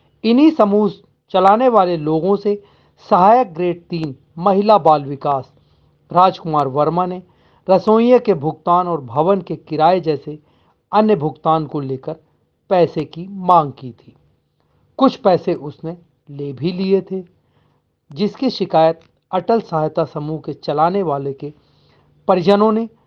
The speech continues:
लोकायुक्त में की। लोकायुक्त की टीम ने शिकायत की जांच सही पाई। जांच सही पाई जाने पर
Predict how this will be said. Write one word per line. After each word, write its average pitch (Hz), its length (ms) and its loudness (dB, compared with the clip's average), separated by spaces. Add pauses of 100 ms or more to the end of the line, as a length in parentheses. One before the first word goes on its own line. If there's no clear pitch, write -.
(220)
लोकायुक्त 214 680 2
में 196 160 -4
की। 127 320 -16 (960)
लोकायुक्त 226 760 2
की 196 80 -2
टीम 190 280 -6
ने 202 260 -4 (420)
शिकायत 220 540 2
की 175 120 -8
जांच 135 240 -6
सही 160 360 -6 (260)
पाई। 175 240 2 (920)
जांच 214 280 2
सही 220 420 0
पाई 170 280 0
जाने 151 280 -6
पर 160 340 -8